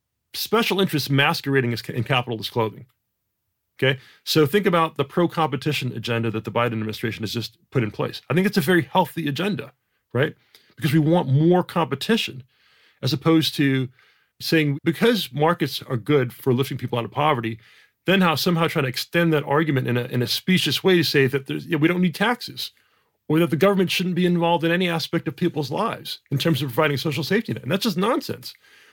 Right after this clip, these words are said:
We know that we need, we need governments to do, to do some things well. If you look at the growth report, which was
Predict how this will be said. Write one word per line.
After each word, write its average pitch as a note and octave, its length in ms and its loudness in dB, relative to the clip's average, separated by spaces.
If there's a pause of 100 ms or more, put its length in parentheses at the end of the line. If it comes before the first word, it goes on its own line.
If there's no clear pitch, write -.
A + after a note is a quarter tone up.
(120)
We D#3 80 4
know G3 240 6
that B3 100 2
we D#3 140 0
need, C#3+ 340 -2
we C#3 120 2
need C3+ 120 0
governments E3+ 400 0
to - 80 -16
do, D#3+ 140 0
to C#3+ 160 -4
do D3+ 100 2
some D#3+ 220 0
things D3 260 -2
well. F#3+ 380 -4 (500)
If - 100 -4
you E3+ 80 2
look G#3+ 220 4
at F#3 220 2 (380)
the D3 100 2
growth F3+ 280 4
report, - 420 -8
which D3 180 -6
was B2+ 160 -2